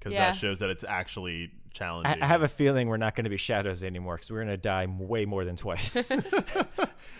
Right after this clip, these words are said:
Speaker 1: It, yeah, it's an implied twice.
Speaker 3: It's an impl-, yeah, very highly.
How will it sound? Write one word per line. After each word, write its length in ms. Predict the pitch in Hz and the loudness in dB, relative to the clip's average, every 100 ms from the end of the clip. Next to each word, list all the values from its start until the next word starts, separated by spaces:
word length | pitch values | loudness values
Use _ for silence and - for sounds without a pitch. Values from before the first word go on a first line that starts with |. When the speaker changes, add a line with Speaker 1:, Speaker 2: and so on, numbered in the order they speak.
| 185 | -6
Speaker 1:
It, 180 | 151 - 143 | -6 -2 0
yeah, 260 | 135 117 107 - - - | 2 2 -2 -6 -12 2
it's 80 | |
an 80 | 214 | 4
implied 540 | 185 135 127 117 107 92 | 4 4 8 8 8 2
twice. 360 | 92 90 87 | -2 0 0
Speaker 3:
It's 140 | 156 170 | 2 4
an 180 | 143 | 4
impl-, 260 | 131 - - | 2 0 2
yeah, 120 | 123 | 2
very 360 | 107 143 160 143 | 4 4 4 4
highly. 400 | 127 120 110 | 2 2 0